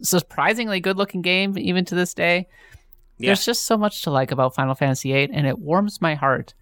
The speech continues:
Speaker 1: that we've now apparently come around on it enough that people are, like, going, "Final Fantasy Re-, seven Remake is awesome. Final Fantasy eight Remake next."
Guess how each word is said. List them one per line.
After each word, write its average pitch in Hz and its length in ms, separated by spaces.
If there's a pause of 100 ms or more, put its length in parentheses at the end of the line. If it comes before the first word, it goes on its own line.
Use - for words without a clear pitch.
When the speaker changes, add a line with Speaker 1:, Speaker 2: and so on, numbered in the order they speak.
(380)
Speaker 1:
that 143 180
we've 151 200
now 196 260
apparently 208 420
come 196 220
around 143 380
on 135 140
it 131 240
enough 135 340
that 131 180
people 143 240
are, 135 80
like, 131 180
going, 135 260
"Final 214 240
Fantasy 208 320
Re-, 180 220
seven 185 300
Remake 185 300
is 160 80
awesome. 160 340
Final 170 220
Fantasy 170 360
eight 160 140
Remake 143 340
next." 143 400